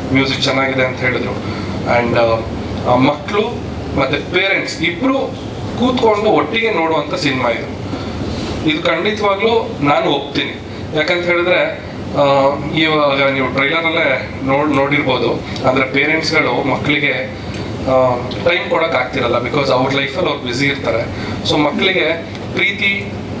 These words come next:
ಆ, ರೂಪದಲ್ಲಿ ದುಡ್ಡನ್ನ ಕೊಡ್ತಾ ಇರ್ತಾರೆ. ಅಂದರೆ ದುಡ್ಡು ಕೊಟ್ಬಿಟ್ರೆ ಸಾಕು, ನನ್ನ ಮಗ ಖುಷಿಯಾಗಿರ್ತಾನೆ ಅನ್ನೋ ಒಂದು ಅಂದಾಜಲ್ಲಿ ಇರ್ತಾರೆ. So ಅದು ತಪ್ಪು ಅನ್ನೋದು ಈ ಸಿನಿಮಾದಲ್ಲಿ ತುಂಬ ಚೆನ್ನಾಗಿ ತೋರಿಸ್ಕೊಟ್ಟಿದ್ದಾರೆ. ನಾನೊಂದು ಒಳ್ಳೆ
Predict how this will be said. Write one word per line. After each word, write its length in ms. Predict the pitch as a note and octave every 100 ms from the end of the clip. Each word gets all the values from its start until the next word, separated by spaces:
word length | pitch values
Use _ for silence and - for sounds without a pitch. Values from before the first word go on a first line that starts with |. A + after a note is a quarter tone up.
| -
ಆ, 420 | - D3 D3 C#3
ರೂಪದಲ್ಲಿ 840 | C#3+ - D#3+ F3 E3+ F3 F3+ D3+ -
ದುಡ್ಡನ್ನ 360 | E3+ E3+ F3 F3+
ಕೊಡ್ತಾ 280 | D3+ C#3 C3+
ಇರ್ತಾರೆ. 320 | A#2+ - A#2 A2+ - - -
ಅಂದರೆ 220 | E3 E3
ದುಡ್ಡು 180 | F3+ F3+
ಕೊಟ್ಬಿಟ್ರೆ 420 | G#3 G3 F#3 F#3
ಸಾಕು, 260 | E3+ D#3+ F3
ನನ್ನ 140 | D#3+
ಮಗ 300 | C#3 C#3 D3
ಖುಷಿಯಾಗಿರ್ತಾನೆ 600 | C3+ D3+ C#3+ C3+ C#3 C3+
ಅನ್ನೋ 180 | C3 B2+
ಒಂದು 300 | B2+ B2 B2 A#2 - - - A#2+
ಅಂದಾಜಲ್ಲಿ 440 | B2+ C3 C3 C3
ಇರ್ತಾರೆ. 300 | B2+ B2+ C3 E3 - - - -
So 120 | E3+
ಅದು 520 | D#3+ D#3+ - F3 F3 F3 - - -
ತಪ್ಪು 680 | D3 - E3+ E3+ E3+ - C3
ಅನ್ನೋದು 520 | C#3 C#3+ - - C3
ಈ 80 | B2+
ಸಿನಿಮಾದಲ್ಲಿ 500 | B2+ B2+ C3 B2+ C#3+
ತುಂಬ 240 | - -
ಚೆನ್ನಾಗಿ 500 | - B2+ C#3+ D#3+ - - - - - C#3
ತೋರಿಸ್ಕೊಟ್ಟಿದ್ದಾರೆ. 640 | C#3+ D3 D3 C#3+ C3 C3+ - - - -
ನಾನೊಂದು 420 | C3 D#3 E3 D3
ಒಳ್ಳೆ 480 | B2+ D3 G3 G3 -